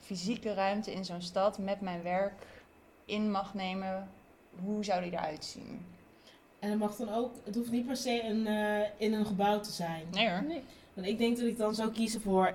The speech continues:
Speaker 2: een plek in Amsterdam, maar het mag dus ook een plek in Utrecht zijn.
Speaker 1: Het mag echt, het mag ook Brazilië zijn,
Speaker 2: Want je
Speaker 1: zeg
Speaker 2: hebt die
Speaker 1: maar, I
Speaker 2: plek
Speaker 1: don't care.
Speaker 2: overal namelijk op de wereld, eh,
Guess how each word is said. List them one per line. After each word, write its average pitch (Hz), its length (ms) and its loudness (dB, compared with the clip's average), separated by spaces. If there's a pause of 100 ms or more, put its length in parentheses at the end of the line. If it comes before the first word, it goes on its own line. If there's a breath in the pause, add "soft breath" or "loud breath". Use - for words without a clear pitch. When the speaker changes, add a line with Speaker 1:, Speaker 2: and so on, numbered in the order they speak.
(120)
Speaker 2:
een 185 160 4
plek 185 280 4
in 190 100 2
Amsterdam, 185 560 4
maar 185 340 8
het 196 100 0
mag 196 180 4
dus 202 120 0
ook 220 120 4
een 220 80 8
plek 214 160 8
in 202 180 2
Utrecht 226 280 2
zijn. 202 200 6
Speaker 1:
Het 214 100 8
mag 226 360 4
echt, 220 220 2
het 202 100 -2
mag 220 220 2
ook 240 140 4
Brazilië 190 500 -4
zijn, - 140 -2
Speaker 2:
Want 196 140 8
je 240 60 8
Speaker 1:
zeg 233 100 8
Speaker 2:
hebt - 20 0
die 233 100 6
Speaker 1:
maar, - 100 4
I - 20 10
Speaker 2:
plek 233 180 12
Speaker 1:
don't - 120 4
care. - 20 12 (160)
Speaker 2:
overal 196 220 12
namelijk 170 600 4
op 190 140 -4
de 190 100 -2
wereld, 175 640 2 (140)
eh, 175 540 2